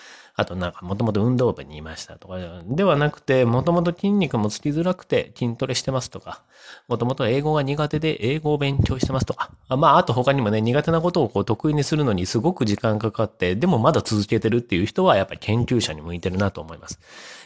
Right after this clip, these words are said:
じゃあ、それが向いてるからいいのかっていうと、まあ、人それぞれなので、向いてる職業をね、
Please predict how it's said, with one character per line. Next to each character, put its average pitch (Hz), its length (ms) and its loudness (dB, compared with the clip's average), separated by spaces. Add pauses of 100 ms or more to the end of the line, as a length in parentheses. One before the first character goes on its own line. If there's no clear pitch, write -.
じ 107 220 2
ゃ 175 320 2
あ、 92 60 0
そ - 140 0
れ 170 140 4
が 170 160 2
向 117 220 0
い 170 60 -2
て 202 120 -2
る 190 80 0
か - 140 -4
ら - 60 -2
い - 40 -12
い 165 140 2
の 107 80 2
か 104 140 0
っ - 80 -12
て 76 100 -14
い 71 40 -12
う 71 40 -16
と、 - 240 -14 (460)
ま 123 360 2
あ、 - 120 -20
人 117 200 -4
そ 135 120 -4
れ 147 80 0
ぞ 240 120 -6
れ 208 60 -2
な 95 120 -4
の 76 140 -14
で、 82 200 -12 (720)
向 107 180 0
い 123 40 -2
て 143 80 -2
る 143 60 -2
職 156 260 -2
業 135 160 2
を - 160 -8
ね、 104 220 -4